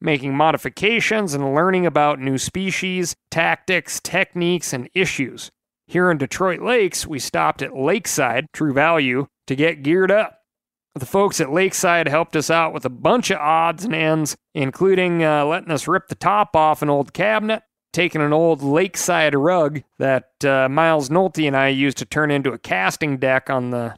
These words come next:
new boat. This customer service and general hospitality is to be expected,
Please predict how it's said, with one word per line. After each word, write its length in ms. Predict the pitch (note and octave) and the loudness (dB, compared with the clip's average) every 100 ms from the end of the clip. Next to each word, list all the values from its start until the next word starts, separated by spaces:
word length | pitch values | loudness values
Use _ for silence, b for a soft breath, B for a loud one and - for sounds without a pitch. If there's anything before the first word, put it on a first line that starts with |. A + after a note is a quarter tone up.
| - | -6
new 260 | C#3 D3 | 0 2
boat. 340 | C#3 F#3 G3 - _ _ _ _ _ - | 2 0 0 -6 _ _ _ _ _ -4
This 400 | D#3 C3+ - - | 0 0 -4 -10
customer 400 | - B3 - F3 | -4 -2 -2 -6
service 600 | C3+ - E4 D4+ D#3+ C3 D#3 | -6 -2 -2 0 -2 -2 -6
and 240 | C3 B2 | -6 -6
general 420 | B2+ G3+ G#3+ F3 | -2 0 2 2
hospitality 960 | B2+ C#3+ B2+ - - C3 B2+ B2+ B2+ A#2+ | 2 0 0 -6 -2 2 2 0 -4 -8
is 240 | - G#3+ G3 | -2 0 0
to 100 | F#3+ | -2
be 160 | F3+ | 0
expected, 640 | D3+ - - B3+ - B2 | 0 -2 -2 -2 -2 -6